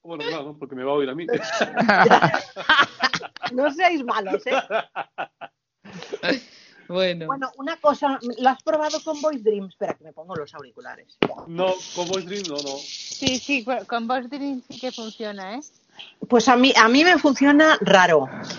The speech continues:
Speaker 2: Hace
Speaker 4: Y con
Speaker 2: como
Speaker 4: la, la aplicación de T V España también.
Speaker 1: También. Ujú.
Speaker 2: Vale.
Speaker 1: No, si tenéis, podéis,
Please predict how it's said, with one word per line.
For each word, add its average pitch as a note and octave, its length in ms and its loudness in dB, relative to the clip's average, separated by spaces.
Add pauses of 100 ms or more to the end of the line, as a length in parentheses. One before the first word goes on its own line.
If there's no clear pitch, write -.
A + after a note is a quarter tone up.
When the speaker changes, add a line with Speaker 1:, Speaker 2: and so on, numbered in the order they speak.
(220)
Speaker 2:
Hace A#3+ 260 4
Speaker 4:
Y E4+ 120 -2
con C4 280 6
Speaker 2:
como A3+ 280 8
Speaker 4:
la, A3+ 520 -2
la G#3+ 120 -12
aplicación A3 720 -16
de A#3 1200 -12 (420)
T A3+ 160 -14
V G#3 300 -6
España B3+ 640 -6
también. F#3 680 -12 (680)
Speaker 1:
También. D3+ 360 -8 (560)
Ujú. C3 320 -18 (560)
Speaker 2:
Vale. D#3+ 140 -4
Speaker 1:
No, D#3 120 -2
si E3 180 -6
tenéis, E3 340 -2 (400)
podéis, D#3 240 -2